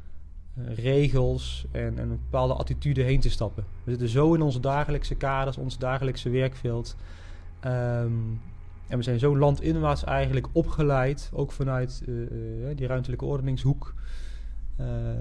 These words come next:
dat, dat we eigenlijk gewoon vergeten dat er een gebrek aan bewustzijn is. Een hele belangrijke, denk ik ook, ook voor studenten bijvoorbeeld of jongeren, eh, om over die grens te kijken.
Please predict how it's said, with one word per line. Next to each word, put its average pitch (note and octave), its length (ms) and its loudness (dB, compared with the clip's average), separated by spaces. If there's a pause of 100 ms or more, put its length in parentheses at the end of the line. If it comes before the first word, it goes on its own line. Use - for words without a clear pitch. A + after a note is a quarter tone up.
(380)
dat, C3 320 -2
dat C#3 160 0
we D3 60 -2
eigenlijk C#3+ 300 2
gewoon C3+ 160 2
vergeten E3+ 680 2 (120)
dat C#3+ 160 -4
er B2+ 60 -2
een A#2+ 340 -2
gebrek B2 320 8
aan B2 100 2
bewustzijn D#3+ 480 4
is. A#3 140 -2
Een C#3 60 0
hele C#3 160 0
belangrijke, D3+ 380 0
denk D3 160 0
ik C#3+ 60 2
ook, C#3+ 180 -2
ook C3 140 -2
voor A#2 160 -4
studenten B2+ 400 -2
bijvoorbeeld C3 300 -2
of - 60 -4
jongeren, C3+ 380 -2 (600)
eh, C3+ 120 -4 (440)
om D3+ 120 0
over D3 200 -2
die C3 80 0
grens - 220 -2
te - 80 -4
kijken. G#2+ 420 -4